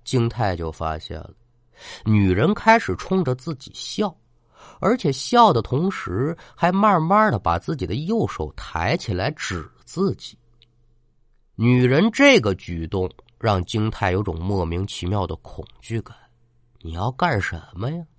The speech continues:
手持D V扭头招呼正在说话的几个人。“哎，我说哥儿几个，你瞧这小姐姐是不是咱在饭馆瞧见那个呀？这，这会儿她又对我笑，又冲我伸手的，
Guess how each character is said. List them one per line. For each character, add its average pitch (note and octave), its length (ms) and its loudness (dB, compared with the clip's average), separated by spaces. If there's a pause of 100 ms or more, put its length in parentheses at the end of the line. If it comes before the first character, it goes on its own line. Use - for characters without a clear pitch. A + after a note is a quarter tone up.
(760)
手 G#2+ 360 2
持 - 280 2
D G#3+ 220 -2
V G#3+ 160 2
扭 F#2+ 320 0
头 A#2 360 -4
招 E3 280 2
呼 B2 140 -4
正 B2+ 220 -4
在 F2+ 140 -4
说 C3+ 280 -6
话 B2+ 280 -4
的 F2 60 -10
几 - 180 -14
个 - 120 -10
人。 E2 320 -10 (520)
“哎， F2+ 440 -4 (280)
我 E2 180 -4
说 F#2+ 120 -4
哥 G2+ 160 -4
儿 F#2 120 -2
几 D#2+ 140 -8
个， D#2 200 -14 (580)
你 F2+ 180 -6
瞧 A2+ 320 0
这 C#3+ 180 0
小 G#2 380 -2
姐 G2 220 -6 (100)
姐 F2+ 320 -4
是 - 320 -4
不 G2+ 100 -4
是 F2 60 -4
咱 G2+ 140 -4
在 D#3+ 100 0
饭 D#3 320 2
馆 E2+ 180 -6 (100)
瞧 - 420 -4
见 D3 140 0
那 F#2+ 180 0
个 - 120 -12
呀？ - 240 -14 (800)
这， - 140 -10 (140)
这 F#3+ 240 0
会 A#2+ 160 0
儿 G2 40 -2
她 C3+ 100 -2
又 D#3+ 260 4
对 D3 160 -2
我 F#2 200 -4
笑， C3+ 480 0
又 C3 140 2
冲 C3+ 220 -4
我 F#2 120 -2
伸 D3 340 0
手 E2+ 360 -6
的， F#2 160 -2